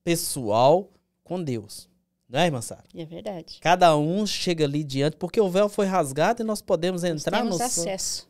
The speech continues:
Speaker 1: ao Santo dos Santos.
Speaker 2: Yes.
Speaker 1: Não temos que passar por sacerdote nenhum, não é?
Speaker 2: É verdade.
Speaker 1: Então, por pessoa alguma, né? Da mesma forma que a irmã Sara pode orar, que eu posso orar, que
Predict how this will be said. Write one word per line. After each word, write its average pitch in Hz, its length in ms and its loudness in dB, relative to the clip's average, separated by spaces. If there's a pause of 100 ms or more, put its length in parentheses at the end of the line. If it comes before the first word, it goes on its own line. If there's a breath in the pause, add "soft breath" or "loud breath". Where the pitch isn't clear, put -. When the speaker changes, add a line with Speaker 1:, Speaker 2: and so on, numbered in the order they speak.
(140)
Speaker 1:
ao 147 140 2
Santo - 380 -4
dos 202 180 -8
Santos. 143 420 -6
Speaker 2:
Yes. 180 340 -10
Speaker 1:
Não 156 100 -2 (380)
temos 220 380 0
que 175 80 -4
passar 143 320 0
por 139 160 -10
sacerdote 127 800 -6
nenhum, 107 400 -10 (760)
não 104 100 -14
é? 135 180 0
Speaker 2:
É 180 60 -2
verdade. 170 260 -20 (180)
Speaker 1:
Então, 185 480 2
por 147 180 -2
pessoa 165 640 2
alguma, 113 640 -4 (520)
né? 135 320 0 (180)
Da 135 140 4
mesma 208 300 0
forma 170 360 4
que 156 100 -4
a 147 40 2
irmã 143 180 -2
Sara 127 320 0
pode 123 300 0
orar, 120 360 2
que 139 100 -8
eu 123 60 -4
posso 120 300 -8
orar, 117 300 -2
que - 60 -20